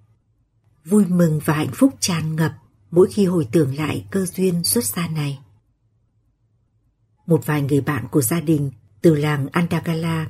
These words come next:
cũng đi cùng chúng tôi, mang vật phẩm cúng dường đến thiền viện Na Usana. Chúng tôi đi vào Kuti trong một hang động dài, gọi là hang voi, nơi ngài trưởng lão Vigoda Bodhirakita trú ngụ.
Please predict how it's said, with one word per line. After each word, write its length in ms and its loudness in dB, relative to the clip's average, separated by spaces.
cũng 260 -2
đi 160 0
cùng 220 2
chúng 220 -4
tôi, 320 0
mang 220 -2
vật 220 -4
phẩm 320 -2
cúng 200 2
dường 380 2
đến 220 2
thiền 260 2
viện 200 4
Na 220 -2
Usana. 600 -2
Chúng 200 0
tôi 160 4
đi 140 0
vào 160 -2
Kuti 540 -2
trong 240 -2
một 120 -2
hang 240 -2
động 240 -2
dài, 460 -4
gọi 260 0
là 260 -4
hang 340 -2
voi, 320 -2
nơi 180 2
ngài 220 0
trưởng 300 0
lão 420 -6
Vigoda 720 0
Bodhirakita 1160 0
trú 160 2
ngụ. 380 0